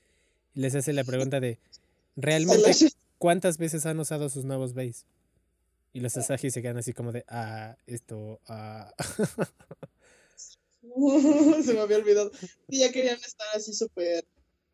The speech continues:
Speaker 2: potentes desde chiquitos. Vieron a Shaka y dijeron, "Sí".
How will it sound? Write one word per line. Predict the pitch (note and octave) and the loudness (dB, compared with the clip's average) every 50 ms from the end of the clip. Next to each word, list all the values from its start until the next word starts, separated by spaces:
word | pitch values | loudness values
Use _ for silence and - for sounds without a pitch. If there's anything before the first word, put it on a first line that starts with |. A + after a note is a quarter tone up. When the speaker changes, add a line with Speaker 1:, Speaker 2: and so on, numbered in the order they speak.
| _ _ _ _ | _ _ _ _
Speaker 2:
potentes | F#3+ F#3 - G3 G3+ G#3 G3+ G3+ F#3+ F3 F3 F3 - - - | -6 0 2 2 2 2 2 2 2 2 2 -2 -4 -6 -4
desde | F3 E3 D#3+ E3 D#3+ | -4 -2 -2 -2 -6
chiquitos. | - - - F#3 - - E3 D#3 D3+ - - - - _ _ _ _ _ _ _ _ _ _ _ _ | -6 -10 -12 -8 -2 0 0 0 0 -4 -8 -12 -14 _ _ _ _ _ _ _ _ _ _ _ _
Vieron | G#3+ A3 A#3 G#3 F#3 | 4 4 6 6 4
a | D#3+ | 4
Shaka | - G#3 G3 - G#3 G3 | 4 2 2 2 2 0
y | F#3 | 0
dijeron, | F3+ F3+ G3 F#3 F3 E3+ | 0 -2 -2 -4 -4 -4
"Sí". | - - - G3+ G3+ E3+ - | -6 -4 -4 -4 -4 -6 -8